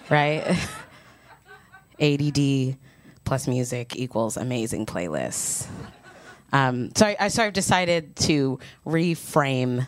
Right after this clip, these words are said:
my A D D and, uh, decided it's a, it's a superpower. It is. It is. Yeah, 'cause, like, you know, I wasn't, like, totally paying attention to your boring story earlier. No, I wasn't. I was thinking about how many other Earths this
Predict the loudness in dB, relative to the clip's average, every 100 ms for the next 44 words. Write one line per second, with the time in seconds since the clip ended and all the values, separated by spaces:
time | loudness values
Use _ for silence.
0 | -4 -6 -4 -6 -4 -4 -2 -4 -4 -4
1 | -4 -6 -20 -20 _ -4 -2 -4 -4 -2
2 | -2 -4 -2 0 0 0 -4 -6 -6 -6
3 | -4 -2 -4 -6 -8 -10 -12 -14 -16 _
4 | _ -20 -20 -20 -20 -18 -16 -14 -14 -14
5 | 0 2 4 2 -2 -8 -12 -18 -12 2
6 | 2 2 -2 2 2 4 0 2 0 2
7 | 4 4 2 2 2 2 0 2 2 4
8 | 2 2 0 0 -2 -2 -2 -2 -4 -4
9 | -6 -6 -6 -4 -4 -4 -6 -6 -4 -4
10 | -6 -4 -2 2 4 2 2 2 2 2
11 | 2 2 0 -4 -6 -14 -16 -16 -18 -2
12 | 2 4 2 2 2 4 4 4 2 0
13 | 0 2 4 4 2 2 0 0 2 2
14 | 2 -2 -4 -8 -10 0 0 0 -6 -8